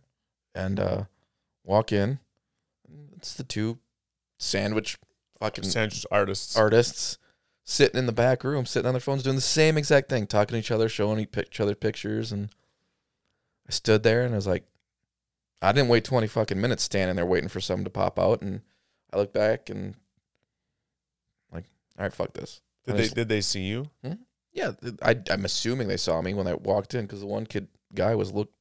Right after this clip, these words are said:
Speaker 1: looking over at the counter. Like, Yeah, not worth it. I'll go somewhere else.
Speaker 2: Yeah, it's, um,
Speaker 1: I just wanted dinner, but it's
Speaker 2: Yeah.
Speaker 1: cool.
Speaker 2: It, it, again, it's like the, it's a quality,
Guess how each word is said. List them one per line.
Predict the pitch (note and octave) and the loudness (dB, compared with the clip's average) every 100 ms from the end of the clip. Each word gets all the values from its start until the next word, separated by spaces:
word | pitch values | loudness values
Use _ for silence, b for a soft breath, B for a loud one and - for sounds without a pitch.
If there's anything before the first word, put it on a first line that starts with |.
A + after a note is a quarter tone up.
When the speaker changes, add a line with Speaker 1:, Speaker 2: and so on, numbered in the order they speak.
| _ _ - | _ _ -6
Speaker 1:
looking | G#2+ G2+ | -4 -2
over | F#2+ G2 G2 | -2 2 2
at | F#2 | 2
the | |
counter. | - G2+ G#2+ F#2+ A2 _ _ _ _ _ _ _ _ _ | -2 -2 0 -4 -6 _ _ _ _ _ _ _ _ _
Like, | A#2 - | -6 2
Yeah, | C3+ - _ _ | 2 2 _ _
not | B2 B2 | 0 0
worth | D2+ G2 | 2 -2
it. | G#2+ - _ _ _ _ G#2 | -4 -6 _ _ _ _ -10
I'll | |
go | A#2 | -8
somewhere | - F#2+ G2+ | -8 -8 -6
else. | A#2 - - _ _ _ _ _ - | -8 -12 -20 _ _ _ _ _ -4
Speaker 2:
Yeah, | C3+ C3+ F2+ | 2 2 2
it's, | F#2 - - A2 | -2 -6 -6 -6
um, | G2 F2 | -4 -4
Speaker 1:
I | E2+ | -6
just | A#2+ - | -8 -8
wanted | C3+ A#2+ - _ - | -8 -10 -14 _ -10
dinner, | C3+ C3+ - - _ | -8 -8 -12 -20 _
but | - | -18
it's | D#4 | -12
Speaker 2:
Yeah. | |
Speaker 1:
cool. | C3+ D3+ - _ _ _ _ _ b b b b _ _ _ _ _ | -10 -10 -12 _ _ _ _ _ b b b b _ _ _ _ _
Speaker 2:
It, | C3+ A#2+ - _ _ _ _ _ _ _ _ | -8 -8 -8 _ _ _ _ _ _ _ _
it, | A2 F#2+ - | -14 -14 -12
again, | A2 A2 A#2+ | -6 -4 -4
it's | F#2 - | -6 -4
like | F#2 - | -6 -4
the, | F#2 | -10
it's | F2+ F#2+ | -10 -14
a | - | -16
quality, | - F2+ F2+ F#2+ F#2+ F#2+ | -2 0 2 -2 -6 -10